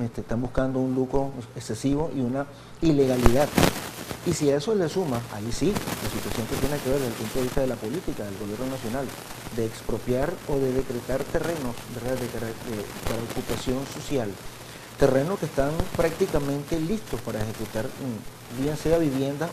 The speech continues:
o bien sea, este, desarrollos, eh, comerciales. Y casos tenemos bastante, no sobran, ¿verdad?, en la ciudad.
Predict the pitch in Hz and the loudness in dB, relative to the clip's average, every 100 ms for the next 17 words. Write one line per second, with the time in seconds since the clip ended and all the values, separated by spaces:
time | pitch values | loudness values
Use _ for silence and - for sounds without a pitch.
0 | 151 135 139 139 135 135 143 147 - - | 2 2 0 -2 0 2 2 -2 -8 -10
1 | - - 117 - 104 95 120 123 117 127 | -8 -6 -6 -4 -6 -2 2 2 2 0
2 | 139 147 139 - 143 170 131 101 90 101 | 0 -2 0 2 2 2 0 -2 -4 -10
3 | - - - - - 87 - 113 104 113 | -12 -12 -12 -8 -6 -6 -6 -2 0 0
4 | 135 113 - 101 - 92 90 117 107 - | -2 -4 -8 -10 -8 -8 -4 -4 -2 2
5 | 131 110 120 110 98 113 139 - - - | 2 2 -4 -8 -6 -4 -6 -8 -12 -10
6 | 110 107 131 180 | -4 0 6 6